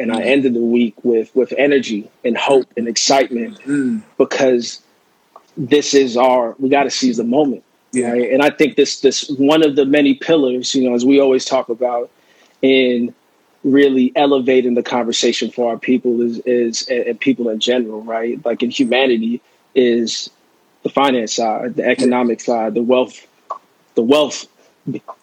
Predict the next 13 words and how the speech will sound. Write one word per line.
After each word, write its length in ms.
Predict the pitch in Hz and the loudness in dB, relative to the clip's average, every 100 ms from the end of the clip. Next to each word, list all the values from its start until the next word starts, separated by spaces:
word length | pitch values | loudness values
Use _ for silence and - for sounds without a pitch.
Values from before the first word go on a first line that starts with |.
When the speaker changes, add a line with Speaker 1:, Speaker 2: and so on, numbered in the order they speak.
| 123 | -4
Speaker 1:
Um, 440 | 131 120 113 113 | 0 0 0 -2
when 160 | 120 120 | 0 0
you 80 | 120 | 2
think 220 | 143 135 | 2 2
about, 540 | 127 131 123 120 120 - | 2 2 0 0 -4 -4
you 120 | 135 | -2
know, 60 | 117 | 2
you 140 | 127 | 2
say 220 | 147 143 123 | 4 4 4
wellness, 500 | 135 143 135 120 - | 4 4 2 -2 -2
I 140 | 123 | -2
say 280 | - 123 113 | -2 -2 0
wealth. 300 | 123 110 | 0 -2